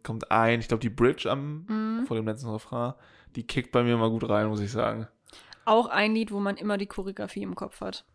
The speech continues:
Speaker 2: wenn man's hört, finde
Speaker 1: Ja,
Speaker 2: ich.
Speaker 1: definitiv.
Speaker 2: Ja, definitiv. Ähm, ja, ist auch, wie gesagt, eins der Top-Songs von denen. Ähm, soll ich dir meine Nummer zwei sagen?
Speaker 1: Ja, oh, wir haben safe die gleiche Nummer zwei.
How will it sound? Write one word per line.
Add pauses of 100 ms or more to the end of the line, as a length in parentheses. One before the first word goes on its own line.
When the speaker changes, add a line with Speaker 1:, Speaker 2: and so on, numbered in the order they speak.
Speaker 2:
wenn
man's
hört,
finde
Speaker 1:
Ja,
Speaker 2:
ich.
Speaker 1:
definitiv.
Speaker 2:
Ja, (160)
definitiv. (560)
Ähm,
ja,
ist
auch,
wie
gesagt, (160)
eins
der
Top-Songs
von
denen. (560)
Ähm,
soll
ich
dir
meine
Nummer
zwei
sagen?
Speaker 1:
Ja,
oh,
wir
haben
safe
die
gleiche
Nummer
zwei.